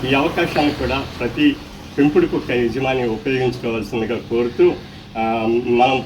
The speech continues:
పశువులను పెంచుకుంటున్నప్పుడు వాటి ద్వారా మనకి ఎటువంటి రోగాలు రాకుండా, వీటినే మనం జూనోసిస్ అంటాము,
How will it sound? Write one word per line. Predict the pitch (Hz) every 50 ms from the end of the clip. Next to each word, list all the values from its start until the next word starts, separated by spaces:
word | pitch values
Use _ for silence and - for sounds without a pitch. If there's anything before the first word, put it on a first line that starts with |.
| -
పశువులను | 139 127 - - 196 185 180 160
పెంచుకుంటున్నప్పుడు | - 139 127 123 - - 147 120 - 120 120 117 107 - 139 147 147 117
వాటి | 117 113 110 123 127 117
ద్వారా | 117 123 127 131 139 143 139 135 - - - - - - - 117
మనకి | 113 117 127 147 151 147 165 139 127
ఎటువంటి | 117 120 139 143 139 135 123 139 120 107 101 - - 104
రోగాలు | 110 117 117 117 131 131 127 117 98
రాకుండా, | 104 110 107 107 - 120 113 107
వీటినే | 98 95 117 127 123 139 143 135
మనం | 127 123 113 110 110 98 107
జూనోసిస్ | 123 131 139 120 - 131 117 - -
అంటాము, | 117 110 101 117 110 107 120 147 -